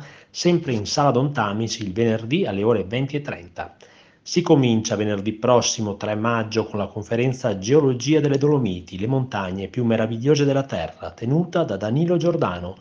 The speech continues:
docente all'Istituto Umberto Follador di Agordo. Il programma prosegue il venerdì dieci maggio con tema centrale Una serata tra i boschi che cambiano, i boschi delle Dolomiti, trattato da Luca Canzan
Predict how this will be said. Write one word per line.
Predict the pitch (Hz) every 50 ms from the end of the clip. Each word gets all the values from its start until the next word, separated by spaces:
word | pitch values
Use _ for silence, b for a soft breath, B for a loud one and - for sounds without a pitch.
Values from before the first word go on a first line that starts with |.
| B B B B B B B B
docente | - 120 123 127 - 165 165 165 160 165 151
all'Istituto | 113 104 - - - 117 - 160 156 - 120
Umberto | 107 107 131 131 127 - - 113 -
Follador | - - 135 143 139 104 92 98
di | 110 131
Agordo. | 107 85 78 80 80 80 82 82 76 - - _ b b b b b b b b - 101
Il | 95
programma | - 117 120 131 143 156 165 160 151
prosegue | 156 113 101 - - 127 120 113 113 104
il | 98
venerdì | 95 104 104 104 104 107 127 123 104
dieci | 95 110 113 113 - - 123
maggio | 135 135 127 123 117 113 110
con | 90 - 101 98 98
tema | - 117 117 113 101 -
centrale | - - 107 101 104 - 123 135 135 135 135 123 - -
Una | 117 131 117 98
serata | - - - 117 120 127 117 143 147 - 147
tra | 143 - 127
i | 127 131
boschi | 123 113 92 87 - - - - 123
che | 127 - 139
cambiano, | 135 - 117 90 85 85 87 85 85 85 82 - B B B B B B B
i | - 92
boschi | 117 139 156 143 - - - 175 139
delle | 107 113 131 135
Dolomiti, | 147 151 156 151 143 104 87 82 - - 82 78 - _
trattato | - 95 92 - - - 135 139 143 143 - 160
da | 127 107 95
Luca | 101 120 127 - 120 98
Canzan | - 107 98 101 101 - - 143 156 165 165